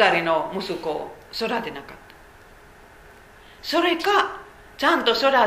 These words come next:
てても、二人の息子は自分で間違った道を選んだでしょうか。もう、お-、多くの人は親のせいにされてるんですけれども、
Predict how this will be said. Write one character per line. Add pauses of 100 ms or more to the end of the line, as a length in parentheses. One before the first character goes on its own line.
て
て
も、
二
人
の
息
子
は (320)
自
分
で (720)
間
違
っ
た
道 (300)
を (240)
選
ん
だ
で
し
ょ
う (100)
か。 (1400)
も (400)
う、
お-、
多
く
の
人
は
親
の
せ
い
に
さ
れ
て
る
ん
で
す
け
れ
ど
も、